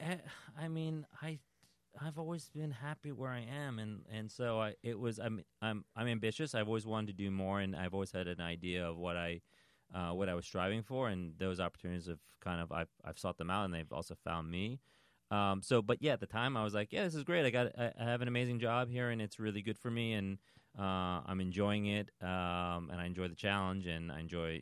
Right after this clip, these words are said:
you know, I enjoy the kitchen I built." Um, and then, you know, the next opportunity comes along, and, and you run after that. So, uh, you know, there's no, I don't,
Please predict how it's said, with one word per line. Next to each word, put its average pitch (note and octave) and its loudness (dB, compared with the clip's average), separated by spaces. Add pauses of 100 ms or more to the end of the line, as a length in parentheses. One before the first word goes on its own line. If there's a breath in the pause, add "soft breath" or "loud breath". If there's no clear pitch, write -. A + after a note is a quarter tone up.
you D#2+ -8
know, D#2+ -6
I D#2+ -6 (140)
enjoy E2+ -6
the D#2 -8
kitchen F2+ -10
I E2 -2
built." A#2 0 (480 soft breath)
Um, A2+ 4
and A#2+ 0
then, D3 0 (120)
you D3 -4
know, D#3 2
the D3 -4
next D#3 -4 (260)
opportunity D#3+ 0
comes D3 0
along, D3 4
and, D3+ 0 (100)
and C#3+ 0
you C#3+ -2
run C#3+ 0
after D3+ -2
that. C#3 4
So, G2+ 2 (240)
uh, - -14 (180)
you G2 -2
know, C#2 -4 (500)
there's B2 4
no, D#3 8 (1300 soft breath)
I B2 4
don't, C#3+ 2